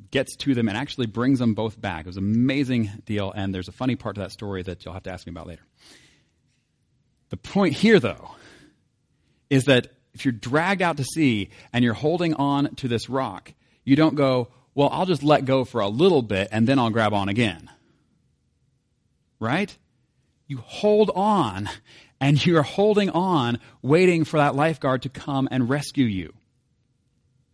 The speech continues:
And this is what his message is. Hold on to what you have. I have given you what you need to make it through all the cultural stuff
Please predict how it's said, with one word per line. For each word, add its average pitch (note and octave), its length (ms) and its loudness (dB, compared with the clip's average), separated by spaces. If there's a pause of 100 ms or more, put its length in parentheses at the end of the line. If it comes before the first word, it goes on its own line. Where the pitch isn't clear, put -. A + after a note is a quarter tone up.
(640)
And A#2+ 160 2
this F3+ 180 4
is E3+ 140 -4
what D3+ 140 0
his C#3+ 160 0
message C#3+ 340 -2
is. C3 240 -2 (280)
Hold G3 460 0
on A#2+ 540 0 (300)
to D#3+ 180 2
what D#3 240 0
you D#3 180 -2
have. C3 440 -4 (180)
I C#3+ 120 0
have D3+ 300 0
given F#3+ 360 2
you C3 240 6
what C#3+ 240 0
you F3+ 180 0
need B2 480 2 (200)
to D3 120 -2
make D3 300 4
it - 120 -2
through D#3 440 0 (260)
all E3 480 0
the A2+ 140 -4
cultural D#3 880 -4 (420)
stuff - 800 -8